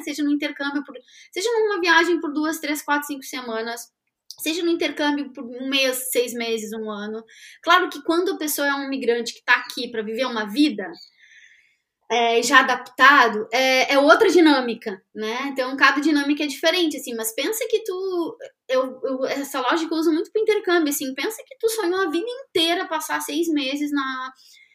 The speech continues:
no Canadá. Tu investiu grana, tu investiu tempo, tu investiu emoção, e, sei lá, tu,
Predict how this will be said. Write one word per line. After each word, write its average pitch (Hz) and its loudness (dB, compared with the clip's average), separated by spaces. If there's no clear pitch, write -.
no 262 -4
Canadá. 311 -2
Tu 427 -2
investiu 370 0
grana, 269 -2
tu 392 0
investiu 320 -4
tempo, 277 -2
tu 320 -10
investiu 330 -2
emoção, 302 -2
e, 302 -6
sei 539 -4
lá, - 4
tu, 311 -2